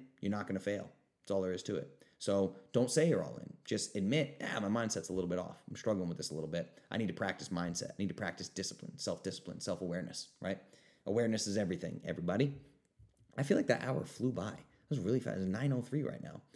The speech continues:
Are steam rooms viable substitutes for saunas? The gym sauna is currently down for maintenance. Yeah, dude, whatever you can do to just really heat up your body. Um,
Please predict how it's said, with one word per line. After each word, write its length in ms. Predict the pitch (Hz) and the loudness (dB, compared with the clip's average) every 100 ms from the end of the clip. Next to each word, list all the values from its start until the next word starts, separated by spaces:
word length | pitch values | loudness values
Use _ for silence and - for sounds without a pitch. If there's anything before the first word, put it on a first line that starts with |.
| - - - - - - | -20 -20 -20 -20 -20 -4
Are 60 | 123 | 0
steam 320 | - 165 185 | 8 12 12
rooms 200 | 185 170 | 12 12
viable 300 | 127 139 143 | 12 10 10
substitutes 440 | 139 139 - 139 - | 8 6 4 0 2
for 100 | 110 | 2
saunas? 380 | 131 113 87 | 4 4 4
The 60 | 143 | 2
gym 200 | 85 117 | 4 4
sauna 260 | 120 117 107 | 6 6 4
is 80 | |
currently 280 | - 113 113 | 4 4 6
down 200 | 101 104 | 4 4
for 80 | 98 | 4
maintenance. 340 | 101 90 85 | 2 2 4
Yeah, 120 | 139 98 | 6 6
dude, 240 | 123 87 | 6 6
whatever 220 | 117 143 | 8 10
you 80 | 196 | 10
can 100 | 151 | 10
do 120 | 131 | 10
to 120 | 139 | 8
just 240 | 87 110 - | 4 2 2
really 260 | 92 107 | 4 4
heat 180 | 98 107 | 6 4
up 80 | 98 | 4
your 80 | 95 | 4
body. 380 | 90 107 143 139 - | 4 4 4 0 -6
Um, 320 | - 101 101 | 0 4 4